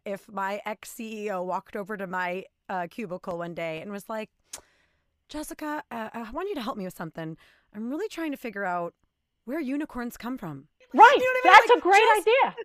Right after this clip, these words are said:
Speaker 2: Uh, right. And, and ask silly questions. I've been wondering about
Speaker 1: That
Speaker 2: this.
Speaker 1: kind
Speaker 2: Yeah.
Speaker 1: of stuff. And then what's great is you'll find the creativity in your people, right? If someone right away is like,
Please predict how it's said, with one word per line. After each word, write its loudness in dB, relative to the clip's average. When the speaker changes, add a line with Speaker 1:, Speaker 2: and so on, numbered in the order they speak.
Speaker 2:
Uh, 4
right. 6
And, 4
and 2
ask 4
silly 2
questions. -4
I've 6
been 0
wondering 2
about -4
Speaker 1:
That 0
Speaker 2:
this. -14
Speaker 1:
kind -4
Speaker 2:
Yeah. -4
Speaker 1:
of -8
stuff. -6
And -2
then -4
what's -4
great -2
is -6
you'll -4
find -4
the -6
creativity -4
in -4
your -6
people, -4
right? -2
If -4
someone -4
right -2
away -2
is -8
like, -8